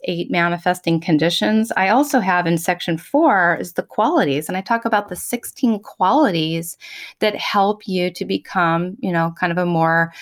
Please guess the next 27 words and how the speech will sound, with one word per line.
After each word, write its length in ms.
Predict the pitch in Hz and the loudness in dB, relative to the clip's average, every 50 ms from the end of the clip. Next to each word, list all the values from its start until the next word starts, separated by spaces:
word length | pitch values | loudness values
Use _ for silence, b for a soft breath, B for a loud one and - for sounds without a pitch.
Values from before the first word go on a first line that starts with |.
| B B B B | B B B B
magnetic 720 | - 175 165 160 160 - - 175 160 156 170 175 170 _ | 0 2 2 2 0 0 0 0 2 2 2 0 -2 _
person. 540 | - - 311 294 294 - - 151 131 135 - | 0 2 2 2 2 0 -2 -2 0 0 0
Integrity, 920 | - 202 202 202 - - - 311 294 - 240 220 - 170 156 160 143 135 | 0 0 0 0 -2 0 0 0 2 2 0 0 0 0 0 2 0 0
having 340 | 143 - 190 202 208 226 220 | 0 -2 -2 -2 0 2 2
awareness, 720 | 220 226 214 220 247 262 262 247 226 - 170 165 156 151 | 2 2 4 4 4 6 6 6 4 4 4 4 2 0
having 260 | - - - - 202 202 | -2 -2 -2 0 0 0
a 60 | 202 | 0
good 280 | 196 - 226 220 220 - - | 2 0 0 0 0 -4 -4
attitude, 720 | 208 196 214 214 208 202 202 - - 175 160 160 175 170 165 | -2 0 2 2 2 0 -2 -4 -4 -2 -2 -2 -2 -2 -2
you 80 | 190 | -2
know, 80 | 190 190 | 0 2
all 240 | - 202 220 247 262 | 2 2 4 4 4
of 80 | 254 | 2
these 240 | 254 220 208 202 - | 2 0 0 -2 0
things 480 | - 247 247 202 170 165 175 175 170 - | 2 2 2 4 2 2 0 0 -2 -2
are 160 | 170 170 165 - - | -4 -4 -4 -4 -2
obviously 640 | 180 190 196 - 190 185 175 170 - - 165 165 | 0 0 0 0 -2 -4 -4 -6 -6 -4 -4 -4
going 320 | 165 - 170 160 165 165 156 | -2 -2 0 0 0 0 -2
to 440 | - - - 165 160 156 156 156 B B B B B B B B B B - | -4 -6 -4 -4 -2 -2 -4 -6 B B B B B B B B B B -2
open 280 | 196 196 - 202 190 | -2 0 0 0 0
up 180 | 180 175 - - | 0 0 -2 0
doors 520 | - 190 190 196 196 185 175 170 165 160 - | 2 4 6 6 6 6 4 4 2 2 2
and 140 | 160 160 | 2 2
new 140 | 170 175 180 | 4 4 4
opportunities 840 | 180 170 170 - 156 - - - 180 175 175 165 156 139 135 143 - | 2 0 -2 -4 -8 -8 -4 -2 0 2 2 2 2 0 0 -2 -6
for 160 | - - - | -8 -8 -10
you. 460 | - - - - - - - 170 165 | -8 -6 -6 -4 -4 -4 -6 -8 -10